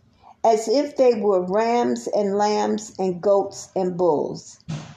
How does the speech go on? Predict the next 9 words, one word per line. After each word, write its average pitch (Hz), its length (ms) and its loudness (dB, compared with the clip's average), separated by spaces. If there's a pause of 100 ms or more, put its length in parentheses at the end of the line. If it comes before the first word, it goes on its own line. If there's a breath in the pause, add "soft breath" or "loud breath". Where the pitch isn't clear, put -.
(320 loud breath)
As, 240 680 0 (680)
uh, 226 580 4
all 269 380 4
of 214 160 0
them 180 500 -2 (400 soft breath)
fattened - 560 0
animals 226 1040 0
from 196 600 -2
Ban-, 185 520 0